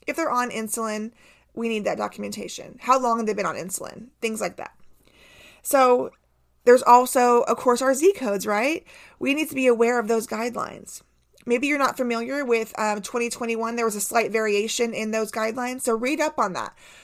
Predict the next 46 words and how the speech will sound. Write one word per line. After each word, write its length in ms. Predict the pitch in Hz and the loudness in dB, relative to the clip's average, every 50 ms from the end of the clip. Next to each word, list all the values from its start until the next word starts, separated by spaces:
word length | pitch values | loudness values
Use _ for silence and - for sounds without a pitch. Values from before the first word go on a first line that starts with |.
| - - - - | -20 -10 -2 0
Every 200 | 247 262 311 320 | 2 2 2 0
time 260 | - - 277 269 262 | -2 -4 -4 -4 -2
there's 160 | 254 247 220 | 0 0 0
a 60 | 226 | 0
new, 380 | 220 220 220 226 226 226 226 233 | -2 -2 -2 -2 -2 -2 -2 -2
uh, 340 | - - 208 208 208 202 202 | -2 -4 -4 -6 -6 -6 -6
book 300 | 208 214 226 226 - - | -4 -2 -2 -2 -2 -6
that 100 | 277 - | -8 -8
comes 260 | - 277 262 262 - | -6 -6 -6 -4 -2
out, 260 | 269 262 277 277 - - | -2 0 0 -2 -2 0
open 260 | - 233 240 - 285 294 | 0 0 0 0 -4 -6
up 120 | 285 285 | -6 -4
your 100 | 294 285 | -6 -4
guidelines. 600 | 233 240 226 240 247 233 226 175 117 107 208 - | -2 -2 -2 -2 -4 -4 -6 -8 -8 -8 -12 -14
Find 400 | - - - 226 233 262 269 254 | -10 -6 -4 -4 -4 -4 -4 -2
those 320 | 247 240 233 233 233 - - - - - - _ _ - | -2 0 0 0 -2 -2 -8 -16 -20 -20 -20 _ _ -4
bold 300 | - 226 226 247 285 262 | 2 4 4 4 4 2
letters, 460 | 277 254 240 233 233 226 233 240 233 | 2 2 2 2 2 2 0 0 0
those 240 | - 220 214 208 - - - | -2 -4 -4 -4 -6 -4 -4
updates 640 | 247 277 - - - - 180 196 196 - - - - - | -4 -4 -4 -4 -2 -2 -2 -2 -4 -6 -8 -8 -6 -4
to 120 | - 254 | -4 -2
the, 220 | 220 208 214 190 185 | -2 -2 -4 -4 -6
the 160 | - 190 220 | -6 -4 -4
text, 640 | 202 - - 233 208 - - - - - - - 196 | -4 -4 -6 -6 -8 -8 -8 -10 -10 -10 -10 -10 -12
the 140 | 208 214 202 | -12 -6 -4
revisions 720 | 214 220 202 220 226 226 220 214 196 190 190 196 202 - - _ - _ _ _ _ _ _ - | -2 -2 2 2 2 2 0 -2 -6 -6 -8 -8 -10 -12 -12 _ -20 _ _ _ _ _ _ -6
in 180 | 226 220 220 | -4 -2 0
wording, 460 | 208 214 220 214 196 - - - 202 | 0 0 0 0 -2 -4 -8 -10 -8
because 180 | 214 233 220 220 | -6 -4 -4 -4
it 100 | 233 220 | -4 -4
may 220 | 220 220 220 226 240 | -4 -4 -4 -4 -4
be 140 | 220 240 233 | -4 -4 -6
something 460 | - 233 214 208 202 214 208 202 202 | -4 -4 -6 -6 -6 -8 -8 -8 -6
that 200 | 196 190 - - - | -6 -6 -6 -6 -6
is 180 | 208 202 185 | -6 -6 -6
going 360 | - - 214 214 202 202 202 | -6 -6 -4 -4 -4 -4 -6
to 260 | 202 - - 208 208 196 | -6 -6 -6 -6 -6 -6
change 460 | - - 247 220 208 202 202 202 196 | -6 -6 -4 -4 -4 -6 -6 -8 -6
the 60 | 196 | -4
way 120 | 190 165 | -4 -4
you 100 | 175 202 | -4 -4
code 400 | 202 - - 285 285 247 220 214 | -6 -6 -4 -2 -2 -2 -2 -4
for 80 | - 220 | -6 -6
that 180 | 220 208 - - | -6 -6 -6 -8
current 360 | - - 208 196 190 - 202 | -12 -12 -12 -12 -10 -8 -6
year. 320 | 240 262 226 - - - | -6 -6 -6 -8 -10 -14